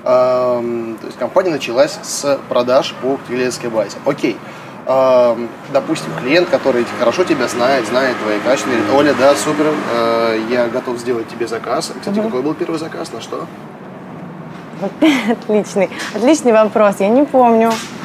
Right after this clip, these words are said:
Speaker 1: А,
Speaker 2: <laughs> Это
Speaker 1: ну,
Speaker 2: был день
Speaker 1: хорошо.
Speaker 2: рождения, частный
Speaker 1: Окей.
Speaker 2: день рождения.
Speaker 1: День ро-, день рождения, день рождения. А, заказ сделан, бюджет определен.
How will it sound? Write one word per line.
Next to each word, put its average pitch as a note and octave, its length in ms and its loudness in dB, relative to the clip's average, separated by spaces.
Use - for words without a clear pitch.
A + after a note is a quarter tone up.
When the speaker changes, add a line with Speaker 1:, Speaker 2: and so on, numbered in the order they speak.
Speaker 1:
А, D4 40 4
Speaker 2:
<laughs> E4 220 4
Это C#4 260 6
Speaker 1:
ну, D#4+ 140 6
Speaker 2:
был A3 80 6
день A#3+ 120 6
Speaker 1:
хорошо. B3 180 8
Speaker 2:
рождения, A3+ 640 4
частный E3+ 280 6
Speaker 1:
Окей. G3 120 4
Speaker 2:
день A3 160 6
рождения. G#3+ 360 4
Speaker 1:
День F3 200 6
ро-, F3+ 100 6
день E3 200 2
рождения, C3+ 480 0
день B2+ 100 -4
рождения. B2 520 -4
А, A#2+ 180 -2
заказ C3+ 400 2
сделан, B2+ 380 0
бюджет B2+ 320 -2
определен. D3 520 -2